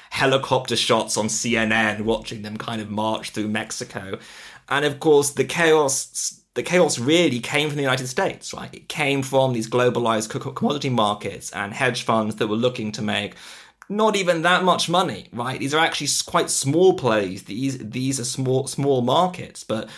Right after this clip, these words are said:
not only did it di-, disrupt at least half, half a million people in, uh, Central America, but it also caused a political crisis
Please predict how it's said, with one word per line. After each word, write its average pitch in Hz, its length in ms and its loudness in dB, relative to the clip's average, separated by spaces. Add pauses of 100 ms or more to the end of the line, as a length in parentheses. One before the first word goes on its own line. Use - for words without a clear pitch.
(140)
not 123 300 2
only 165 340 6
did 123 140 0
it 104 120 0
di-, 110 140 0
disrupt 110 600 -2
at 85 120 -4
least 107 260 -4
half, 113 220 0
half 113 240 -6
a 107 40 -8
million 104 300 -6
people 107 500 -10
in, 107 280 -6
uh, 107 220 -6
Central 113 440 -6
America, 117 520 -2
but - 100 -6
it - 100 -4
also 113 340 -2
caused 110 340 -4
a - 40 -6
political 117 360 -2
crisis 101 480 -8